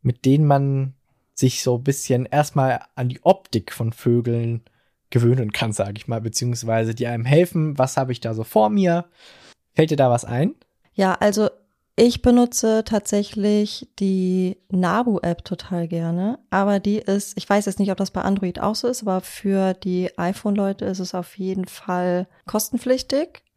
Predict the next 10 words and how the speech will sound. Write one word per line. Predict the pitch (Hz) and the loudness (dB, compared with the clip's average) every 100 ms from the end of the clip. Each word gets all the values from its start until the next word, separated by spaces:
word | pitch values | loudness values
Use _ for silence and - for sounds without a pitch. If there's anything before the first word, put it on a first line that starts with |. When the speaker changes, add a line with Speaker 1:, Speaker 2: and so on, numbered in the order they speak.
| - | -8
Speaker 2:
Da | 202 | -2
habe | 185 196 | -2 -2
ich | - | -2
mir | 185 | -2
das | 180 | -2
Vogelpaket | - 233 233 - 170 - 175 | 0 0 0 -2 -6 -6 -8
gekauft, | - - - 202 190 208 - - | -8 -10 -4 0 2 0 -2 -10
aber | 226 208 214 190 196 | 0 0 2 2 0
kostenlos | - 233 247 - 170 175 208 247 - _ _ _ _ _ | 0 0 -2 -4 -2 0 0 -2 -8 _ _ _ _ _
habe | - 196 | -4 -4